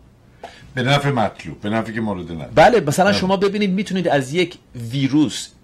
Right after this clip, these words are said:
Speaker 2: که می‌تونه واسه شما خطرناک باشه، از همون ویروس کمک بگیرید که به شما دیگه صدمه نزنه.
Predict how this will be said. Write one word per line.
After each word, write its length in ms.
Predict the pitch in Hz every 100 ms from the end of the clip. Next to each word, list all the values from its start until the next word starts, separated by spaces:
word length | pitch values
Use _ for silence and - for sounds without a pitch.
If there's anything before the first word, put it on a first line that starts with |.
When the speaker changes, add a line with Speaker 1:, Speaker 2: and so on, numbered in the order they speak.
| -
Speaker 2:
که 120 | 147
می‌تونه 360 | 160 180 135 104
واسه 300 | 107 - 101
شما 440 | - 104 95 - - _
خطرناک 680 | - 135 - 117 101 92 -
باشه، 340 | 90 - 76 - - 160
از 160 | 170
همون 380 | - 202 220 185
ویروس 320 | 131 135 131
کمک 420 | - 143 185 214
بگیرید 480 | 190 160 151 143 135 - _ _ _ _ _ _ _ _ _ -
که 100 | 143
به 100 | 135
شما 220 | 151 160
دیگه 160 | 147
صدمه 340 | 147 123 110 113
نزنه. 340 | 90 - -